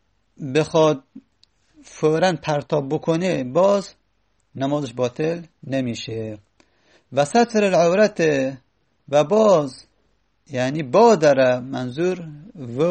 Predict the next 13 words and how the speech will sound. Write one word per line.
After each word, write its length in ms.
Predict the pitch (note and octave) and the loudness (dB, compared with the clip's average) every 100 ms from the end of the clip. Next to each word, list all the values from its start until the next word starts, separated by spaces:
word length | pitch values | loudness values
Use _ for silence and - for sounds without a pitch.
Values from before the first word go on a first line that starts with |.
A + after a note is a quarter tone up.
| F3+ E3+ | -2 -4
عطف 420 | D#3 F3+ - - | 0 -2 -2 -8
به 300 | B2 A2 C3+ | -8 -8 -6
بقیه، 520 | A#2+ A#2+ C3+ B2 A2+ | -6 -6 -6 -6 -4
یعنی 260 | A#2 B2+ B2+ | -4 -4 -2
بادره 580 | B2+ G3 D#3+ B2 A#2+ | 2 4 4 2 0
به 200 | G#2+ A#2+ | -2 -4
القاء، 400 | A#2+ - A2+ A2+ - - _ _ _ _ _ _ _ _ _ _ - | -8 -8 -6 -6 -8 -16 _ _ _ _ _ _ _ _ _ _ -2
پس 480 | C3 D#3 E3 - _ _ _ _ _ _ _ _ _ - | 2 2 0 -14 _ _ _ _ _ _ _ _ _ -10
مبادرت 720 | C3+ C#3+ D3+ C#3+ D#3 D#3+ C#3+ C#3+ - | -4 0 2 2 4 4 2 -4 -4
به 100 | D3+ | 0
ورزه 460 | D3+ D3+ D3 D3 D3+ | 4 4 4 0 0
به 140 | D3 | 0
انداختن، 1000 | D3+ D3 D3 D3+ - F#3 G3 G3+ G#3 | 0 -2 -4 -4 -4 -4 -2 -2 -2